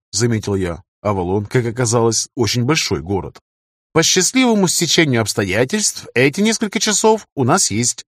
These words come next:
заявил магистр. «Не беспокойся, без нас решающая битва все равно не начнется». «Почему ты так в этом уверен?» «Долго живу, кое в чем понимаю», сказал магистр. Мы управились быстрее, чем за несколько часов.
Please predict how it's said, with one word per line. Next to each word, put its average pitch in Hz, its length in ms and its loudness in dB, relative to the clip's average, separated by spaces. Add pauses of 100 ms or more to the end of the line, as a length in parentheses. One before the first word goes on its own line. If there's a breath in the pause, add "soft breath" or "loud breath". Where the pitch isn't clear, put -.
(120)
заявил 113 400 0
магистр. 98 520 -4 (360)
«Не 233 100 2
беспокойся, 127 680 2
без 120 300 -2
нас 165 340 2
решающая 139 640 2
битва 160 420 2
все 208 220 0
равно 127 420 0
не 135 100 -2
начнется». 113 640 -2 (500)
«Почему 104 420 -2
ты 113 120 -2
так 104 200 -2
в 104 60 -2
этом 107 240 0
уверен?» 101 480 -2 (340)
«Долго 233 340 4
живу, 180 380 2 (160)
кое 214 220 4
в - 40 -8
чем 190 200 2
понимаю», 127 500 0 (120)
сказал 123 360 0
магистр. 90 520 -8 (680)
Мы 101 140 2
управились 127 500 2
быстрее, 85 580 -4
чем 110 200 -2
за 123 120 2
несколько 104 360 -4
часов. 80 480 -6